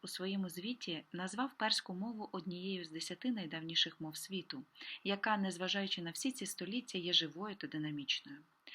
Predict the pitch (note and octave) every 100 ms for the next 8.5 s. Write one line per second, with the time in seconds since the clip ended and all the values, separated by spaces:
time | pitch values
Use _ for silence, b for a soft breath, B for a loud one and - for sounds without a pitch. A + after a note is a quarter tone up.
0 | B B B - A3 G3+ - G3+ A3 B3
1 | A#3 - G#3 - F3+ F#3 A3 A3+ B B
2 | - E3+ E3 G3 F#3+ F#3 B3+ A#3 G#3 A3+
3 | G3+ G3+ G3 F#3+ - F3 - F3+ B3+ -
4 | - B B - A#3+ A#3 A3+ A3+ D#4+ -
5 | D#3+ D3+ D#3+ C4+ D#4 - - D#3 D3+ A#3
6 | B3+ - - D#3 D#3 G3+ A3+ G3 - D#3
7 | D3 C#3+ A3 B3+ A#3+ - D#3+ - D3 G#3
8 | A#3+ G3+ - F3+